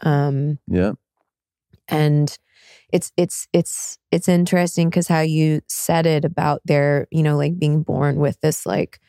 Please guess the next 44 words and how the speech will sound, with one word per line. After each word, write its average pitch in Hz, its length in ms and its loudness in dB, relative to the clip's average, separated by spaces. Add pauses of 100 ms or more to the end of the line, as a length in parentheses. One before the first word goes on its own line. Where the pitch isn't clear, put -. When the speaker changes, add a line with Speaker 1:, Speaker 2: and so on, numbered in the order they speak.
(440)
Speaker 1:
noise 139 440 0
that - 180 -6
you 143 100 0
always 151 300 0
hear. 147 560 -2 (140)
Speaker 2:
Yeah. 95 240 2 (260)
Speaker 1:
It's 170 180 -4
so 156 640 0
normal 156 520 0
to - 160 -6
me 175 260 2
that 170 120 2
I 156 100 2
don't 151 240 0
even 147 260 -2
see 151 340 0
it 147 220 0
as, 143 360 -2
like, 117 240 -4
a 147 80 0
thing. - 600 -4 (640)
Speaker 2:
I 147 180 2
Speaker 1:
Um, 147 80 2
Speaker 2:
get 143 80 0
it. - 40 0
Speaker 1:
but 156 180 0
my, 151 420 0
I 170 60 0
can 156 180 0
feel 156 360 0
it 151 120 0
in 156 180 0
my 156 140 0
bo-, 151 240 -2
my 156 100 0
whole 156 240 0
nervous 139 400 0
system 135 380 -4
is, - 140 -8
like, - 200 -6
shaking 180 480 -2
right 214 220 -2
now. 247 320 -4
Speaker 2:
Yeah. 123 260 2